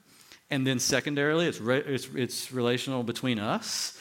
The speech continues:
And so the repair must be heartfelt and relational. It cannot just be photo ops and good feels.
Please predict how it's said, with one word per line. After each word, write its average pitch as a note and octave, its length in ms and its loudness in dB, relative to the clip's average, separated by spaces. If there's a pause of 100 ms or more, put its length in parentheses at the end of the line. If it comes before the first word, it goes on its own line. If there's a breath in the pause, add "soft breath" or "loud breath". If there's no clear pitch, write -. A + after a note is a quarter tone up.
(240 loud breath)
And C#3+ 120 0
so E3 140 4
the C#3+ 120 2
repair D3+ 540 2
must C3+ 560 0
be F3+ 420 2
heartfelt E3+ 840 0
and D3 120 0
relational. D3 520 2
It A2+ 100 -6
cannot E3 400 0
just D3+ 140 -6
be E3 100 0
photo D3+ 420 0
ops D3 360 0
and B2+ 120 -2
good C#3 140 2
feels. C#3 760 -4